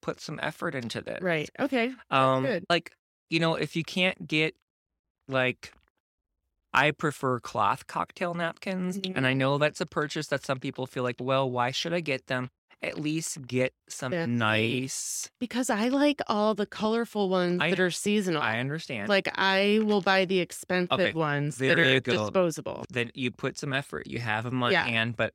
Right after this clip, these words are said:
Speaker 1: please
Speaker 2: Like, if you go to a fun stationery
Speaker 1: Yeah,
Speaker 2: store and they have
Speaker 1: exactly.
Speaker 2: th-, you know, they seem a little outrageous, but they're specific for the
Speaker 1: And
Speaker 2: season.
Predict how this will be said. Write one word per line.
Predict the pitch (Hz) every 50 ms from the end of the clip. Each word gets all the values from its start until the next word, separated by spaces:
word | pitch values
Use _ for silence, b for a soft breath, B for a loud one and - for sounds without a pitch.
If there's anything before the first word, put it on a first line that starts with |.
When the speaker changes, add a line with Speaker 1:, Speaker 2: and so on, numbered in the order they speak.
| _ _
Speaker 1:
please | - - - 160 156 156 156 151 147 143
Speaker 2:
Like, | - 208 196 - - 170 -
if | - - -
you | 214 190
go | 202 202
to | 196 196 196
a | 180
fun | - - 190 180 180 180
stationery | - - - 156 156 156 - 190 185 180 180 180 185 185 190 180 - - 202 185
Speaker 1:
Yeah, | 185 180
Speaker 2:
store | 185 180 185 180 -
and | 202 180 175
they | 170 - -
have | - 185 175 170 170 165 107
Speaker 1:
exactly. | 110 - _ -
Speaker 2:
th-, | - - _ _ _ -
you | 196 180
know, | 170 165 160 156
they | 151 170 165
seem | 156 - - 185 175 175
a | 170
little | 175 175 170
outrageous, | 165 160 151 131 160 156 156 165 165 -
but | - 185 165
they're | - 165 160 151
specific | - - - - 180 - - - 180 165 - 170 170 _
for | - 170 165
the | 160 151 -
Speaker 1:
And | 156 151 147 143
Speaker 2:
season. | - 69 - 170